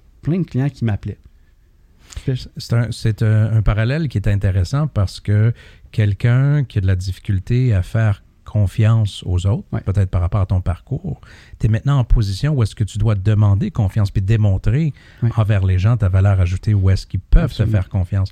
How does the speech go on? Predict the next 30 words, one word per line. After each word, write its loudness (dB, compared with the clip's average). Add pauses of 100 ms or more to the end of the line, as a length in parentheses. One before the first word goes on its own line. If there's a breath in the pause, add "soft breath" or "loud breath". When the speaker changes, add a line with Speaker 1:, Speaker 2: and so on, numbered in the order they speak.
Speaker 1:
Ouais. -2 (160 loud breath)
Speaker 2:
Puis -16
peut-être 0
ça, -2
ça 0
va 2 (760)
peut-être 2
t'amener 4
vers 2
un 4
autre 2
cheminement, 2 (320 loud breath)
une 2
évolution 2
de, 2
de -2
ton 0
côté -2
d'entrepreneur, -4
parce -6
que, -6 (520 loud breath)
comme 0
Jean-Sébastien, 2
on 2
en 2
parle 2
souvent, 0
les 2
partnerships, 0
euh, 0